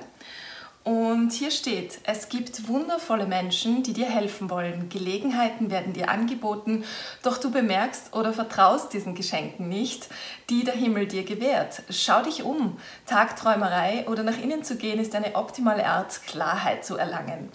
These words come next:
solange du deinen Träumen auch Taten folgen lässt. Okay, hier geht's darum, dass wir gewisse Angebote und Optionen, die uns geboten werden, nicht wirklich sehen oder wahrnehmen.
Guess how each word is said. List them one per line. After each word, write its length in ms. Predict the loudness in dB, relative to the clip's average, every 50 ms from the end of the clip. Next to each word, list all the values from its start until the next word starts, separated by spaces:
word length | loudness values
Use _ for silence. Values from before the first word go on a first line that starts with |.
| -14 -14 -14 -10 -8
solange 460 | -4 -2 0 0 2 2 2 2 0
du 100 | 0 0
deinen 360 | 0 2 2 2 2 0 -4 -6
Träumen 540 | -4 0 0 2 2 2 0 -2 -2 -2 -2
auch 220 | -2 -2 -2 -4 -8 -12 -10 -6
Taten 460 | -2 0 2 2 0 -2 -4 -6 -4
folgen 360 | -2 0 0 0 -2 -4 -6
lässt. 480 | -4 -4 -2 -2 -4 -6 -6 -8 -10 -12 -14 -20 -18 -16 -14 -12 -12 -12 -6 0 2
Okay, 360 | 2 2 2 2 0 0 0 0
hier 220 | 2 2 2 2
geht's 240 | 0 -2 -4 -2 2
darum, 420 | 4 4 4 4 2 0 0 2 4
dass 300 | 4 4 4 2 0 -2
wir 180 | -2 -2 -2
gewisse 440 | -2 -2 -2 0 0 2 2 2 4
Angebote 580 | 2 2 0 -2 -4 -4 -4 -4 -4 -4 -4 -4
und 200 | -4 -4 -4 -6
Optionen, 680 | -8 -6 -4 -4 -2 0 0 0 0 0 2 2 2 2
die 140 | 0 -2
uns 340 | -2 -2 -2 -2 -2 -4 -4
geboten 520 | -6 -6 -2 0 0 0 0 0 2 2 2
werden, 520 | 2 2 2 2 0 0 0 2 2 2
nicht 320 | 2 2 0 -2 -6 -6
wirklich 460 | -6 -6 -4 -2 -2 -2 -2 -2 -2 -4
sehen 480 | -2 -2 -2 0 0 0 0 0 0
oder 280 | 0 0 0 0 0 0
wahrnehmen. 680 | 0 -2 -2 -2 -2 -2 -2 -2 -2 0 0 0 -2